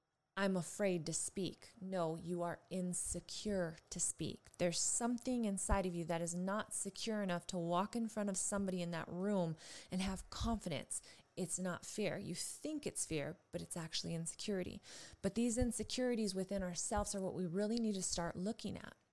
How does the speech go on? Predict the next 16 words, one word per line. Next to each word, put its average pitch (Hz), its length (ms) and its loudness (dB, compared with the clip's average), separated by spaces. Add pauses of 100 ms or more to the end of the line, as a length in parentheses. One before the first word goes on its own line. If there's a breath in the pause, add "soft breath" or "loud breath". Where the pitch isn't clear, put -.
(520 loud breath)
If 202 140 2
I'm 196 200 0
afraid 240 560 0
to 214 100 -2
walk 202 260 0
up 180 100 -6
to - 100 -8
the 180 80 0
person 185 400 -2
and 170 100 -2
tell 180 220 -2
them 175 140 -2
how 175 120 -4
I 170 100 -2
feel, 156 380 -2 (460 loud breath)
why? 175 580 0